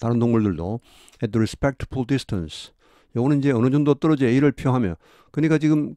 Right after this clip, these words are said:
거의 개들은 바짝 붙어서 지금 호위를 하고 있죠. 거의 좀 떨어져서 이렇게, 예,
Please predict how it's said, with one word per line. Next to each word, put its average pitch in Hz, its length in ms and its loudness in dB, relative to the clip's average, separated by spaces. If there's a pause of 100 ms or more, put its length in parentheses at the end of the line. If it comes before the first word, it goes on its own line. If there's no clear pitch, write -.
거의 156 320 4
개들은 139 440 2
바짝 131 340 -6
붙어서 160 320 -2
지금 139 160 0
호위를 139 280 2
하고 131 200 0
있죠. 110 440 -6 (880)
거의 139 200 2
좀 113 200 0
떨어져서 117 480 2
이렇게, 92 460 -6 (460)
예, 80 260 -10